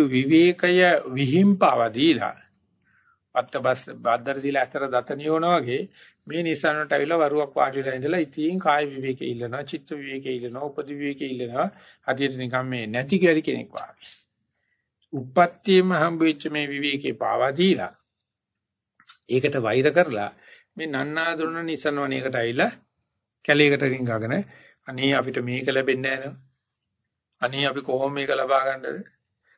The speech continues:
අනේ අපි මේකට මොකද කරන්න ඕනේ කියලා හරියට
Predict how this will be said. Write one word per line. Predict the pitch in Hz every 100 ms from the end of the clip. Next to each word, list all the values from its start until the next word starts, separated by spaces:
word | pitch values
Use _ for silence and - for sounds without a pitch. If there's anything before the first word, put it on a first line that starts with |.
| _ 131
අනේ | 143 156
අපි | 147 143
මේකට | 143 151 143
මොකද | 135 135
කරන්න | 135 131 135
ඕනේ | 135 131
කියලා | 131 139 127
හරියට | 131 131